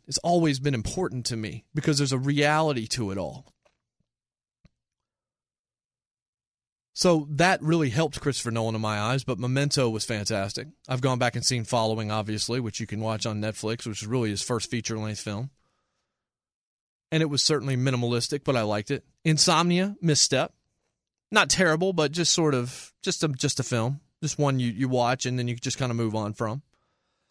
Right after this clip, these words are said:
The three Batman films, I remember watching Batman Begins at a midnight show with some of my friends in Asheville, pardon me, in, uh, Greenville, South Carolina.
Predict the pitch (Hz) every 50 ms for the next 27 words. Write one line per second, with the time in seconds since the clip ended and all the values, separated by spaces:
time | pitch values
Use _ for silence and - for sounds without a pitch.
0 | _ _ - 143 131 170 185 190 165 156 156 156 156 160 156 147 139 - 135 147
1 | 165 175 156 143 151 147 147 151 151 151 147 139 135 127 135 143 - 147 143 143
2 | 135 135 139 139 135 131 123 113 120 120 127 143 135 117 107 110 120 117 127 127
3 | 123 117 - - 131 123 127 127 - - 135 123 117 117 113 110 - 123 120 123
4 | 131 120 117 113 107 - - 123 117 127 - - 127 120 117 117 113 - - _
5 | _ _ _ _ _ _ - - 123 113 113 123 123 120 113 113 113 110 104 101
6 | 95 98 127 123 123 127 131 131 123 - 147 120 120 - 135 127 127 123 113 107
7 | 117 139